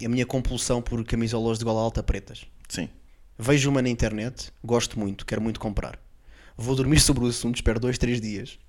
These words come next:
Speaker 1: Se no fim de semana seguinte ainda quiser comprar, exponho o taxista. <laughs> Se não quiser,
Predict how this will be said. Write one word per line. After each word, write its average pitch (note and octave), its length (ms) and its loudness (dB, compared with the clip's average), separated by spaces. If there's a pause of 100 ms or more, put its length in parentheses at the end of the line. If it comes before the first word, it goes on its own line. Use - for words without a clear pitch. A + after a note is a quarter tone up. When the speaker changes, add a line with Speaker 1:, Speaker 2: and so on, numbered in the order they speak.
(480)
Speaker 1:
Se - 120 -4
no D3+ 120 6
fim D#3+ 140 2
de D3+ 60 2
semana D3 220 6
seguinte B2 220 2
ainda A#2+ 160 2
quiser B2 260 2
comprar, B2+ 460 2 (240)
exponho - 360 2
o - 20 4
taxista. D3+ 560 -4 (320)
<laughs> - 800 4 (2750)
Se - 240 4
não G#3 260 10
quiser, F3 600 6